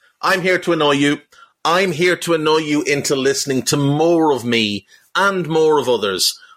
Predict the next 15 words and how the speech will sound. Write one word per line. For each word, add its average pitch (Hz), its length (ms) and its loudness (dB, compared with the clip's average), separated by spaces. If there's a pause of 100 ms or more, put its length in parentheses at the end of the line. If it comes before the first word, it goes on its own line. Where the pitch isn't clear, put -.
(120)
on 147 300 -2
E 190 160 0
P 175 260 -2
L 151 140 0
Index. 123 760 -2 (520)
We 170 160 0
don't 196 240 -2
just 185 220 -2
have 147 360 -2
the 135 120 0
Anfield 131 440 -2
Index 113 380 -2
stuff. 117 280 -2
We've 156 160 0
got 147 220 0